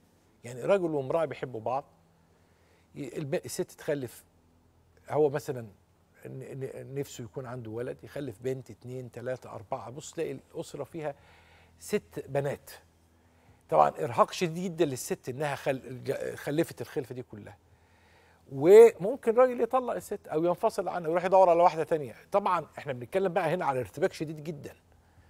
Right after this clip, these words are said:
في الأسرة اجتماعيًا. تحديد جنس المولود أعتقد هيفرق جدًا في حياة مثل هذه الأسر. تعالوا نقرب من هذه القصة المثيرة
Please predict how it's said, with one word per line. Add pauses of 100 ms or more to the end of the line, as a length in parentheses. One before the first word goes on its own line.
(140)
في
الأسرة
اجتماعيًا. (1600)
تحديد
جنس
المولود
أعتقد (220)
هيفرق
جدًا
في
حياة
مثل
هذه (100)
الأسر. (540)
تعالوا
نقرب
من
هذه
القصة
المثيرة